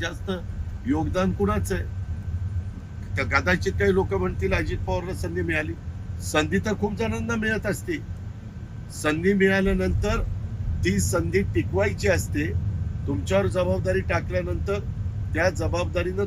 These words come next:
तुम्हाला काम करायचं असतं. ते काम मी एवढं करून दाखवलंय त्या तालुक्याकरता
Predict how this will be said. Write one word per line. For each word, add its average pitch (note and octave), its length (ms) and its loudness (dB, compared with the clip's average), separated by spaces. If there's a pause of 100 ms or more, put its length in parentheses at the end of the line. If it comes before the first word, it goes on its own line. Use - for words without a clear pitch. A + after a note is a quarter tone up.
तुम्हाला F3+ 240 0
काम F#3+ 420 4
करायचं E3+ 460 0
असतं. - 220 -4 (600)
ते E3+ 100 4
काम F#3+ 280 4
मी G3 260 0
एवढं D#3 280 2
करून G#3+ 320 -2
दाखवलंय G3 380 2
त्या F#3 140 -2
तालुक्याकरता D#3 800 -4